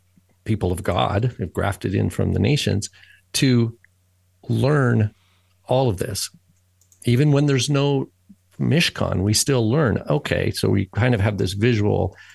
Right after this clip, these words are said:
understanding of the space and the layout, and that it's talking about earth and heaven and whole, uh, concentric circles of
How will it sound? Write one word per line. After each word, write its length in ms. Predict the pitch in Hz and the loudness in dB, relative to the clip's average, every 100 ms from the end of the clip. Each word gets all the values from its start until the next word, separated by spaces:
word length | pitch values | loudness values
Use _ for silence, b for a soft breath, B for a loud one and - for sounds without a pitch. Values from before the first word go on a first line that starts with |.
| B B B - | B B B -2
understanding 680 | 113 95 - 135 123 101 | 0 2 2 2 2 2
of 120 | 95 92 | 0 -2
the 80 | |
space 480 | 92 - 120 117 107 | -4 0 0 2 0
and 120 | 95 | 0
the 40 | 92 | 0
layout, 520 | 110 117 117 113 107 | 2 2 2 0 0
and 120 | 92 | 2
that 100 | 95 | 2
it's 120 | 95 | 0
talking 320 | - 104 101 110 | -2 -2 -2 -2
about 260 | 92 87 - | -2 -4 -2
earth 180 | 117 104 | -2 0
and 140 | 95 | 0
heaven 320 | 117 107 107 | 0 0 0
and 120 | 95 90 | 0 -2
whole, 280 | - 113 - - _ | -2 -4 -6 -20 _
uh, 120 | - - - | -8 -6 -4
concentric 640 | 98 - 120 110 107 - B B | -4 0 0 0 -4 -6 B B
circles 480 | - 131 107 113 95 | -4 -2 0 0 0
of 200 | 90 85 | -2 -4